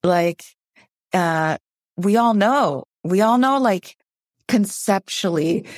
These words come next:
that this path is about not looking outside of ourselves for the answer. <laughs> And so then the press pause on the therapy. And before you make an appointment,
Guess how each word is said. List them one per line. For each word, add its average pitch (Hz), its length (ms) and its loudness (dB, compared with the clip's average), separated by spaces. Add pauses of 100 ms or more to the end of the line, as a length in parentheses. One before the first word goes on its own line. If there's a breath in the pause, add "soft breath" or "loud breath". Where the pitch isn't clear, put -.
(160 loud breath)
that 165 180 -2
this 185 220 -4
path 170 380 -2
is 165 120 -6
about 147 320 -4 (1040)
not 175 500 0
looking 170 540 -2
outside 151 460 -2
of 156 100 -2
ourselves 147 420 -4
for 151 140 -6
the 143 140 -4
answer. 147 480 -6 (280)
<laughs> - 120 -14 (560 loud breath)
And 175 760 0
so 185 300 -2
then 190 300 -2 (240)
the 202 100 -2
press 247 340 -4
pause 226 420 -2
on 208 100 0
the 196 80 -2
therapy. 185 760 -4 (680)
And 175 500 0 (100)
before 202 380 -2
you 220 120 2
make 214 260 0
an 220 80 0
appointment, 214 500 -2